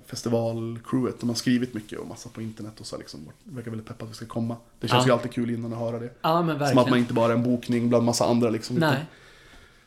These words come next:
Speaker 1: de verkar verkligen bry sig.
Speaker 2: Ja. Ja, men kul.
Speaker 1: Mm.
Speaker 2: Ehm.
Speaker 1: Så det är väl, ja, men det är väl det som är inbokat. Sen, sen ligger vi lite lågt då, eftersom, eh, vad ska jag säga,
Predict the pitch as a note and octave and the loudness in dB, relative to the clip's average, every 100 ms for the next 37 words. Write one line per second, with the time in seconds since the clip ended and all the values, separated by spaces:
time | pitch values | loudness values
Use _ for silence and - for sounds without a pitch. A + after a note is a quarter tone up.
0 | _ _ C#3 C3+ C3 B2 A#2+ B2+ B2 - | _ _ 6 6 4 2 2 2 0 -6
1 | - - - - - C3 D3 - - _ | -8 -10 -14 -14 0 0 0 -6 -20 _
2 | _ _ - D#3 E3+ D3+ F#3+ F#3+ - - | _ _ 2 2 2 0 -2 -2 -6 -20
3 | - C#3 D#3 D#3 - _ _ _ _ _ | 0 2 2 -2 -12 _ _ _ _ _
4 | _ _ _ _ _ _ _ C3+ C#3+ D#3 | _ _ _ _ _ _ _ 0 2 6
5 | D#3 C#3 D3+ E3 E3 E3 D3 C#3+ - B2 | 6 6 2 2 2 2 2 0 2 2
6 | C3+ C3+ - - A#2+ - - - C3+ B2+ | 2 2 0 0 -2 -4 -12 -2 2 4
7 | B2+ B2+ B2 B2 A#2+ B2 B2+ B2 D#2+ - | 4 4 2 2 2 2 2 -2 -8 -10
8 | - A2 G#2+ _ _ _ _ _ _ _ | -10 -10 -10 _ _ _ _ _ _ _
9 | - _ _ _ _ - A2+ G#2+ G#2 G2+ | -20 _ _ _ _ -6 -2 2 4 4
10 | G2 G2 - _ - _ _ _ - A2 | 2 -4 -14 _ -20 _ _ _ -16 -12
11 | A2+ G#2+ G#2+ | -10 -8 -10